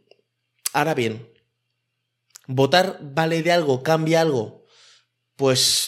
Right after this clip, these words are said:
depende. Sí que es verdad que en un margen muy, muy pequeño, un margen muy pequeño, eh, vale de algo. ¿Por qué? Porque, eh, de lo que se dice se cumple muy poco.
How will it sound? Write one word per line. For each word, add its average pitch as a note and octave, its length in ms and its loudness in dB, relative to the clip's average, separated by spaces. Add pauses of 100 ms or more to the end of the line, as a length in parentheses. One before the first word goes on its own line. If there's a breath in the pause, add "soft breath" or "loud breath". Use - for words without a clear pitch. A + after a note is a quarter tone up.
depende. C#3 560 0
Sí - 180 -6
que F#3 80 0
es F3+ 40 2
verdad F3 220 2
que D3 120 0
en C3+ 100 -2
un D3+ 160 -2
margen D3 360 -2
muy, C3+ 280 0
muy C3 180 2
pequeño, G#2+ 640 -4 (140)
un A#2+ 160 -10
margen B2+ 340 -6
muy B2+ 120 0
pequeño, A#2 600 -4 (360)
eh, A2+ 560 -2
vale A2+ 240 0
de F2+ 100 -8
algo. F#2 280 -12
¿Por C3+ 160 -4
qué? B2+ 280 -4 (540 loud breath)
Porque, D3 680 2
eh, C3+ 40 2
de C3 100 2
lo B2+ 100 2
que B2+ 100 -6
se D#3+ 100 -2
dice E3+ 160 -2
se D3+ 140 -4
cumple C#3+ 320 0
muy A#2+ 160 0
poco. G#2 480 -6